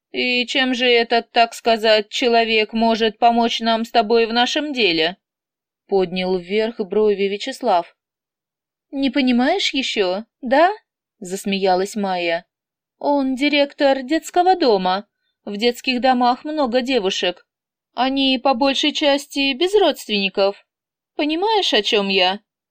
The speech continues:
«Их никто не будет искать, и достаточно большой выбор претенденток», догадался Вячеслав. «Ты умница, дорогая», чмокнул в губы жену мужчина.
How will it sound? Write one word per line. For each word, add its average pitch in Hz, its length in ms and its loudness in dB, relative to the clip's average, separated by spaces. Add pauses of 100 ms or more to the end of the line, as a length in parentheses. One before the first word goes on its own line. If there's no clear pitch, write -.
(580)
«Их 294 340 -4
никто 294 360 -2
не 277 160 0
будет 285 360 -2
искать, 220 680 2
и 240 400 -2
достаточно 254 960 0
большой 262 500 0
выбор 269 380 -2
претенденток», 285 1000 -4 (480)
догадался 170 720 -2
Вячеслав. 180 640 -2 (760)
«Ты 359 340 2
умница, 339 500 -2
дорогая», 196 720 4 (640)
чмокнул 180 680 -6
в 165 60 -16
губы 202 460 0
жену 220 320 -4
мужчина. 190 640 -6